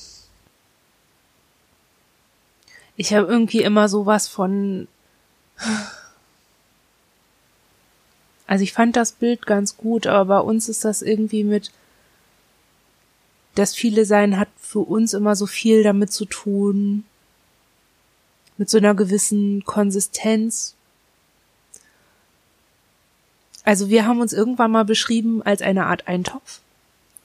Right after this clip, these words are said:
mit unterschiedlichen Komponenten,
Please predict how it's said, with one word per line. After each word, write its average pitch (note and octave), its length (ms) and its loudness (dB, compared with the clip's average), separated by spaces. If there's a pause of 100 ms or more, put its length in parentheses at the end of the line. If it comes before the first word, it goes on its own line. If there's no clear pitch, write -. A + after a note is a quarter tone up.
(1000)
mit G#3+ 560 0 (160)
unterschiedlichen G3+ 960 2
Komponenten, F#3+ 840 0